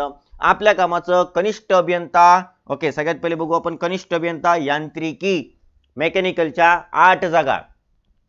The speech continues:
कनिष्ठ अभियंता विद्युत बारा जागा. ओके, आणि कनिष्ठ अभियंता स्थापत्य सिव्हिल इंजिनिअरिंगच्या again वर्चस्व या ठिकाणी दिसलेल्या अठ्ठावन्न जागा.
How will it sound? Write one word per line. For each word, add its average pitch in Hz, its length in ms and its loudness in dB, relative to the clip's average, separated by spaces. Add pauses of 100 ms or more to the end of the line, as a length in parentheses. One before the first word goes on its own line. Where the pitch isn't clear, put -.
कनिष्ठ 190 380 -2
अभियंता 170 420 0
विद्युत 156 560 -4 (540)
बारा 175 460 4
जागा. 143 380 0 (260)
ओके, 151 400 -2 (320)
आणि 147 220 -6 (100)
कनिष्ठ 220 440 -2
अभियंता 165 540 0
स्थापत्य 170 920 -2
सिव्हिल 208 440 -6
इंजिनिअरिंगच्या 156 880 0 (120)
again 160 480 0 (240)
वर्चस्व 185 600 -6
या 165 180 -2
ठिकाणी 151 280 -8
दिसलेल्या 143 440 -8
अठ्ठावन्न 220 800 -4
जागा. 143 400 -2